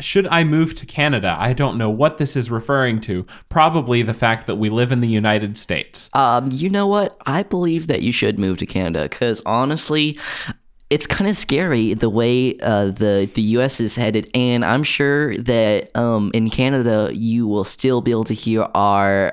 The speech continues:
Speaker 2: um, awesome, marvelous voices. So basically, why not move to Canada? You can still get C P R. What else do you need?
Speaker 1: Yeah, I mean, like, Anchor Anchor isn't limited to just the U S. In fact, I think we have some listeners in Canada, if I'm not mistaken.
Speaker 2: Uh, we do not. I don't,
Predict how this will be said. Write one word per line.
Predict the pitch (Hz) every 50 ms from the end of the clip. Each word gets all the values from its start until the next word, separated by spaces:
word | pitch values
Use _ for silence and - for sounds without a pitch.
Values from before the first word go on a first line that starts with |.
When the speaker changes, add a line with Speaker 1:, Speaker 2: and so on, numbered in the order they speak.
| - _ -
Speaker 2:
um, | 107 95 92 90 - - -
awesome, | 101 104 110 113 - - 110 104 101 104 85 - - 85 - -
marvelous | 110 110 110 113 104 98 104 104 101 -
voices. | - 98 98 104 104 104 - 98 98 95 - - - - - -
So | - - - 123 117
basically, | 101 123 147 180 - - - 135 117
why | 98 - 101 113 135
not | 156 165 170 104
move | 110 104 92
to | - 92
Canada? | - 95 92 92 87 92 90 -
You | 85 101
can | 95 - 127
still | 120 - - 127 120
get | 123 127 -
C | - - 123
P | 120 - 120 120
R. | 123 127 123
What | 120 123 120
else | 120 120 -
do | - 120
you | 117
need? | 113 120 127 127 101 117
Speaker 1:
Yeah, | 143 165 135 92
I | 95
mean, | 104 110 117 113 113
like, | 110 113 - - _
Anchor | 104 110 135 139 - 151 147 139 127 101 - - - - _ - _ _ 101
Anchor | 117 143 - 175 147 117
isn't | 107 107 - 95 69
limited | 95 98 101 98 98 95 95 92 95
to | - 110 95 92 92 80 65 73
just | - - 98 -
the | - 92
U | 87 90 92 101
S. | 113 101 104 - -
In | - 107 101
fact, | - 117 120 127 -
I | 101
think | - - 165 -
we | - 180
have | - 104 92 143 180 180
some | - - 90 87
listeners | 90 90 - - 90 85 82 82
in | 87 85
Canada, | 85 - 95 85 80 80 85 80 76 82
if | - -
I'm | 90 87
not | 87 85 85 -
mistaken. | - 107 - - 82 82 85 - 87
Speaker 2:
Uh, | 101 113
we | 120 113 117 117
do | 110 107 101
not. | 78 73 67 69 71 - - 64
I | 67 -
don't, | 71 62 - -